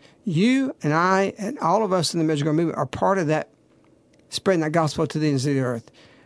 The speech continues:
Our Lady has all the nations coming to Medjugorje to hear the gospel. That's what our words are about. And so we need to be believers, simple believers.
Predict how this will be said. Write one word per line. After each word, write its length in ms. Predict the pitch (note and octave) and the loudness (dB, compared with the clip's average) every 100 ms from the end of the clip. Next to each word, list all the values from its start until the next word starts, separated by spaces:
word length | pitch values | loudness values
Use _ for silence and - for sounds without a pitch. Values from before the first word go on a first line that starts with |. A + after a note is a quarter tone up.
| - | -2
Our 140 | D#3 | 0
Lady 320 | E3 F3 D#3 | 2 2 2
has 240 | C3 D#3+ D3+ | 2 0 2
all 220 | G3 G3 | 2 2
the 80 | F3+ | 2
nations 400 | F#3+ F#3 D#3+ - | 2 2 -2 0
coming 300 | - G3 F3 | 0 0 0
to 80 | |
Medjugorje 400 | F3+ E3+ E3+ A3+ | 0 0 0 0
to 40 | F3+ | 0
hear 140 | C#3 | -2
the 80 | F3+ | -2
gospel. 560 | F#3+ C4+ - A#3+ G#2+ - _ _ _ _ _ | -2 -2 -4 -6 -6 -8 _ _ _ _ _
That's 180 | D#3+ E3+ | -4 -2
what 120 | G3+ | -2
our 60 | G3 | 0
words 280 | E3+ E3+ F3 | 0 -2 -2
are 40 | |
about. 380 | E3 G#3 A#2 - _ _ _ _ _ _ _ - | -2 -2 -4 -8 _ _ _ _ _ _ _ -4
And 140 | D#3+ | -2
so 300 | D3+ F3+ D#3 C#3+ - - - - - | 0 0 0 -4 -14 -20 -20 -14 0
we 160 | F#3+ | 2
need 160 | G#3+ G#3 | 4 2
to 40 | |
be 240 | E3+ F3 F3+ | 2 2 0
believers, 600 | F3+ C#3 E3 G#3+ F#3 A#2+ | -2 0 2 2 0 -2
simple 280 | - B3+ B3+ | 0 -2 -2
believers. 680 | C#3+ C3 A#2 A2+ A2 - | -2 0 -2 -4 -8 -10